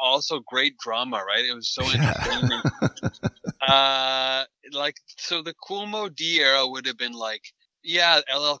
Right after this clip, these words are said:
Speaker 1: Cool J era would have overlapped. L L Cool J, I feel like, had beefs with several guys. Like,
Speaker 2: Oh,
Speaker 1: I
Speaker 2: yeah.
Speaker 1: think he had beef with, uh, I can't remember it, but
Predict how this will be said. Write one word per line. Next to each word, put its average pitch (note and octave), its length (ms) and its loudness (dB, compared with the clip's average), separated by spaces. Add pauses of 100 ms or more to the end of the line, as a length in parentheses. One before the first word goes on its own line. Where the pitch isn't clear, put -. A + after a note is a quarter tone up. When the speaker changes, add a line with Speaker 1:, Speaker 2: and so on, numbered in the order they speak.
Speaker 1:
Cool D3+ 160 -6
J D3+ 280 0
era C#3 280 -2
would C#3 160 -10
have C#3+ 100 -6
overlapped. C3+ 520 -8
L F3 160 2
L A3+ 140 2
Cool G3+ 120 2
J, G3 160 0
I F3 40 -4
feel E3+ 180 -4
like, D#3 160 -2
had C#3+ 220 0 (140)
beefs D3 320 -8
with B2+ 160 -6 (140)
several E3 580 0
guys. G2 400 -2
Like, G#2+ 180 -16
Speaker 2:
Oh, D2+ 140 0
Speaker 1:
I D2 60 -2
Speaker 2:
yeah. C#2 40 -4
Speaker 1:
think - 200 -4
he F#3 120 -8
had D#3 300 2
beef D3+ 320 -6
with, C3 240 -4 (480)
uh, C#3 80 -8
I B2+ 200 -4
can't D3+ 260 -2
remember C3 280 -4
it, A2+ 80 -8
but B2 120 -6